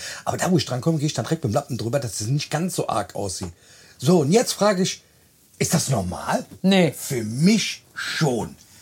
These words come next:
Speaker 1: Für mich ist es wirklich normal, dass ich mit einem sauberen Wagen irgendwo stehe und, äh, ja, mich einfach wohlfühle, weil ich gucke nämlich den ganzen Tag,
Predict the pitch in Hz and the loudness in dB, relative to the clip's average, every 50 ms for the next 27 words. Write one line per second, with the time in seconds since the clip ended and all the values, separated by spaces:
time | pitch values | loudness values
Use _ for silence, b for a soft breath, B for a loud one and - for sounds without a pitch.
0 | B - - 226 247 330 311 - - 247 196 220 196 - 202 269 269 - 196 - | B -2 2 2 4 4 2 2 2 2 2 2 2 4 2 2 2 0 -2 -2
1 | - 151 147 170 196 208 220 220 202 185 175 151 151 139 - 165 156 147 156 151 | 0 0 2 4 6 6 6 6 6 4 2 0 -2 -4 -4 -4 -2 -2 -2 0
2 | 139 190 254 262 254 254 214 208 196 175 151 185 196 208 196 170 175 - 220 262 | 2 2 2 2 2 2 4 4 6 6 6 4 4 4 2 2 -2 -2 -2 0
3 | 262 220 196 170 151 180 175 - - - 220 220 233 233 - B B B B B | 0 0 0 0 0 0 -2 -2 -2 0 0 2 2 2 0 B B B B B
4 | B B B B B - 190 190 196 190 180 151 - 185 180 180 180 175 170 160 | B B B B B -2 0 2 4 2 2 2 0 2 2 2 2 2 0 -4
5 | - - - - - - - - - - - 151 160 139 110 101 107 101 131 151 | -8 -14 -20 -20 -20 -20 -20 -20 -20 -10 -2 0 2 2 2 0 -4 -4 -4 -4
6 | 151 - 147 117 110 139 170 175 165 - - 120 117 120 151 151 131 113 - - | -4 -4 -4 -4 0 0 0 0 0 -4 -6 -6 -2 -2 -2 -2 -2 -4 -6 -8
7 | 180 - 160 147 139 135 - - 135 123 151 175 180 - - 165 - - 143 139 | -8 -6 -6 -6 -6 -6 -8 -8 -6 -2 -2 -2 -2 -4 -8 -10 -6 -2 0 0
8 | 156 165 165 - - | 0 -2 -4 -10 -16